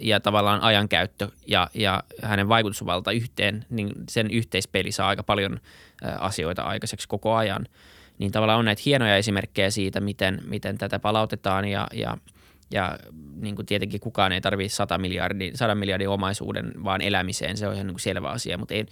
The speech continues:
en mä niin kuin näe, että ehkä voi olla jotain ääriesimerkkejä jostain öljysheikeistä, jostain, en nyt tiedä, miten öljysheikit käyttää rahojansa ja, ja näin, mut niin kuin mä luulen, että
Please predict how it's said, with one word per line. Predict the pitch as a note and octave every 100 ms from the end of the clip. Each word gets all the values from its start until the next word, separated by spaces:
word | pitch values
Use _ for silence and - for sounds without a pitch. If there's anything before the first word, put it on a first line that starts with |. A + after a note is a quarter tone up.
| - -
en | -
mä | G#2+
niin | A2
kuin | A2+
näe, | A#2 A#2 A2 G2
että | - G#2 - _ - - _ -
ehkä | A#2+ -
voi | A#2 B2
olla | A#2+
jotain | A2+ A#2
ääriesimerkkejä | A#2 G#2+ G#2 G#2+ G#2 - G2+
jostain | G2+ - G#2 G#2
öljysheikeistä, | G#2+ G#2 F#2 F#2+ F2 -
jostain, | G2+ - - F#2 -
en | G2
nyt | G2 -
tiedä, | G#2 F#2
miten | F#2+ F#2+
öljysheikit | G2 G2 F2 A2+
käyttää | F#2+ - G2+ F#2+
rahojansa | G2 G2 G2 - G2
ja, | G2 -
ja |
näin, | A#2 A#2+ G#2
mut | G#2+
niin | A#2 G#2+
kuin | G#2+ - - - - - -
mä | A#2
luulen, | A2 A#2
että | -